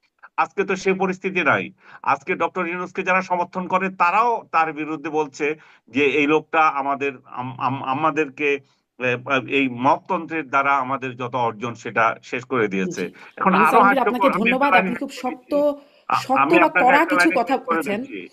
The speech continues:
Speaker 1: একটা লাইনে শেষ করে দিচ্ছি। সবচেয়ে
Speaker 2: শেষ
Speaker 1: হাস্যকর
Speaker 2: করুন।
Speaker 1: যে ব্যাপারটা, সেটা হচ্ছে এই মবতন্ত্রের জনক, যেগুলো আপনার শহর প্যারিস এবং অন্যান্য শহরে বসে বসে এই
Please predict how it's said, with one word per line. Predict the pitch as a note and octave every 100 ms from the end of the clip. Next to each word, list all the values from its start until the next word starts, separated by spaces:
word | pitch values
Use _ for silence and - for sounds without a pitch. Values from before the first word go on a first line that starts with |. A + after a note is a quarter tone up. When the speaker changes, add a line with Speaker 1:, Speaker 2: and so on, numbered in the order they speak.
| _ _ _ -
Speaker 1:
একটা | C#3+ F3+
লাইনে | F3 F3 F3+
শেষ | E3+ -
করে | D#3+
দিচ্ছি। | C#3+ B2 A2
সবচেয়ে | G#2 D#3+ - F#3
Speaker 2:
শেষ |
Speaker 1:
হাস্যকর | F3 - F#3+
Speaker 2:
করুন। | F#3+ D#3
Speaker 1:
যে | D3
ব্যাপারটা, | C3+ C#3 G#2 - F#2+ - _ _ _
সেটা | - D3+
হচ্ছে | F#3+ F#3+
এই | F#3
মবতন্ত্রের | C#3 E3 G#3 _ G#3+ G3 G3 F#3+
জনক, | D3+ D#3 D3 A2+
যেগুলো | C3+ C#3+ D#3+
আপনার | D#3 C3 - D#3+
শহর | D#3 D#3+ C#3+ D3 D3
প্যারিস | C#3 C3+ D3+ C#3 C#3
এবং | C#3+
অন্যান্য | C#3+ C3+ C#3+ D3+
শহরে | C#3+ C3 D3 C#3
বসে | C3+ E3
বসে | D3 C#3+ C#3 - _ _ - - -
এই | B2 A2+